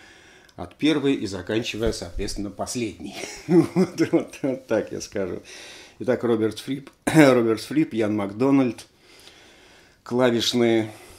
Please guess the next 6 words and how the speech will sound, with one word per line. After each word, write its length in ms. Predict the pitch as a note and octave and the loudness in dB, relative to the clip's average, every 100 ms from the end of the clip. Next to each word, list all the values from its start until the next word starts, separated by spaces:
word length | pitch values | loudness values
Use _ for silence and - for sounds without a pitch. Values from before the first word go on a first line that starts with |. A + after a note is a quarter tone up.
| - | -10
меллотроны, 840 | G#2+ A#2 G#2+ G2+ A2 A2+ G2+ F#2+ F2 - | -4 -2 -2 -4 -4 -2 -2 -4 -10 -20
в 60 | - | -6
частности, 800 | - G2+ - G#2+ - - A2 G#2 - _ _ _ _ _ - | -2 -2 -2 -6 -6 -6 -6 -6 -12 _ _ _ _ _ -8
и 440 | A2+ A2 G#2+ - - | -4 0 0 -2 -8
различные 540 | G#2+ G#2 G2+ - G2 | -8 -6 -8 -6 -8
флейты, 600 | - G#2+ G2 F#2+ F#2+ E2 | -4 -2 -2 -4 -8 -8